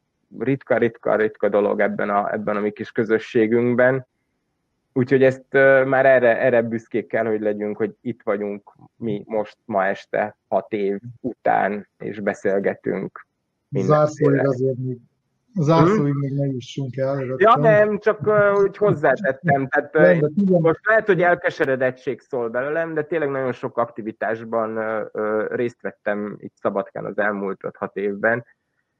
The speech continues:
Speaker 1: ö, és egyre kevésbé látom azt, hogy menthető lenne ez a város a jelenlegi pusztulásától. Ö, jelenleg folyik egy fesztivál Szabadkán, ez az utolsó, utolsó fénye ennek a városnak, a Desiré Fesztivál,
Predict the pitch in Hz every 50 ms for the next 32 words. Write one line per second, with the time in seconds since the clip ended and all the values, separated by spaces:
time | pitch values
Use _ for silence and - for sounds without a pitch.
0 | _ _ - - 113 117 117 117 113 113 117 113 - 151 131 123 117 117 113 -
1 | 113 110 107 104 107 104 98 107 107 101 98 98 101 - - 104 101 101 104 -
2 | - - 113 107 110 113 110 107 104 101 107 98 - 101 95 95 98 95 95 98
3 | 101 95 92 98 101 101 104 104 101 104 101 - 98 98 - - 117 101 104 107
4 | 104 101 98 95 95 101 95 - _ 101 - - _ - 98 101 101 110 - -
5 | 110 95 98 - 110 110 104 101 104 - _ _ _ _ _ _ _ - 123 123
6 | 123 117 - - - _ _ _ _ _ 143 156 160 156 143 139 135 131 - -
7 | 160 147 127 123 - 120 113 - - 139 131 127 - - 131 113 117 110 107 107
8 | - - 135 123 135 139 - _ - 135 135 135 135 131 107 123 117 120 - 127
9 | 120 - - 113 104 107 - - - - 117 110 107 107 101 - 123 - - 113
10 | 107 107 - - 113 110 - - 127 113 107 110 110 101 101 98 98 98 101 -
11 | 107 98 107 104 107 101 107 104 - - 123 107 101 - 101 95 101 107 104 -
12 | 107 101 104 101 101 - - 107 107 - _ - 120 113 120 123 - 64 - 127
13 | -